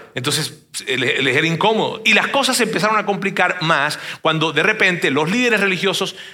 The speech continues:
judíos, ju-, del judaísmo, empezaron a decirles a los cristi-, a los cha-, a los gentiles que se acercaban para conocer acerca de Jesús,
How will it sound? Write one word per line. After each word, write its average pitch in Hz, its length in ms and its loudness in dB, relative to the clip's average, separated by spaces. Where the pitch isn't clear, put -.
judíos, 139 720 0
ju-, 156 160 -2
del 165 160 0
judaísmo, 151 540 0
empezaron 165 420 0
a 196 40 2
decirles 180 480 0
a 160 100 2
los 185 140 -2
cristi-, 190 240 -6
a 147 80 0
los 147 100 0
cha-, 185 140 2
a - 100 2
los 143 120 0
gentiles 220 340 2
que 151 60 0
se 147 60 0
acercaban 160 320 0
para 147 140 0
conocer 139 260 -2
acerca 190 280 0
de 185 60 0
Jesús, 175 300 0